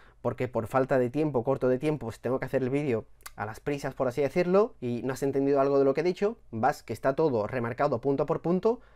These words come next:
lo sigues y es exactamente igual lo que estás viendo en el vídeo como lo que estás viendo en la guía. De hecho, lo que hago es leerlo, pero para que lo tengáis en modo vídeo, por si alguien lo quiere escuchar de fondo o cualquier cosa, ¿vale?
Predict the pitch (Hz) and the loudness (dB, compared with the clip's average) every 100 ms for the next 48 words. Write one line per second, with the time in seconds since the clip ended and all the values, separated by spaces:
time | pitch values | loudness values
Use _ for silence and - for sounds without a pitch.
0 | - 117 120 147 156 190 - 156 160 - | -10 -4 -4 -2 -2 -4 -4 -6 -6 -8
1 | 147 170 196 180 175 175 165 160 147 143 | -6 -2 0 0 2 0 0 -2 -4 -4
2 | 151 156 151 160 175 214 - - - - | -2 -2 -2 0 0 0 -2 -20 -20 -20
3 | - 135 139 127 135 127 127 120 104 110 | -8 0 2 2 -2 -2 0 0 -2 -4
4 | 101 113 127 151 143 117 113 120 139 139 | -4 -4 -2 -2 0 -2 -2 0 -2 -2
5 | 131 127 139 165 190 - - - - 143 | -2 -2 0 0 0 -2 -18 -20 -2 2
6 | 135 127 123 123 120 127 123 120 131 135 | 2 2 0 0 -2 -2 -2 -2 -2 -2
7 | 127 135 131 131 127 123 120 120 113 117 | 0 0 0 0 -2 -4 -4 -2 -2 -4
8 | 135 127 110 123 147 151 139 120 110 107 | -4 -4 -4 -2 -2 2 0 0 -6 -8
9 | 87 104 131 | -8 -4 -4